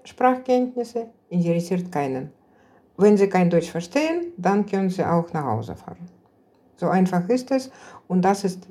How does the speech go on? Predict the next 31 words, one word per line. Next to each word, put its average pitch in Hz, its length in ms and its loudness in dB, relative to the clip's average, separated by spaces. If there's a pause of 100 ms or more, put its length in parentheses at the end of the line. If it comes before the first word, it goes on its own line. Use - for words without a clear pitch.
bitter, 143 340 -4 (300)
finde 101 340 -12
ich. - 280 -14
Das 165 220 -10
ist - 160 -10
einfach 214 340 -2
bitter. - 380 -6 (1160)
Kinder-Eltern-Konflikte, 170 2500 2 (240)
sage 156 300 2
ich 156 120 0
mal 156 140 0
so. 151 180 0 (680)
Ich 220 180 -2
persönlich, 220 560 4
äh, 185 260 0
war 190 300 2
immer 214 400 2
und 170 240 0
bin 196 240 2
auch 196 300 0
immer, 196 520 0
äh, 180 140 0
strikt 180 380 0
dagegen, 180 420 4
dass 170 240 2
die 175 160 -2
Kinder 208 360 4
für 180 200 -2
die 165 240 -2
Eltern 175 460 2
übersetzen. 147 760 -4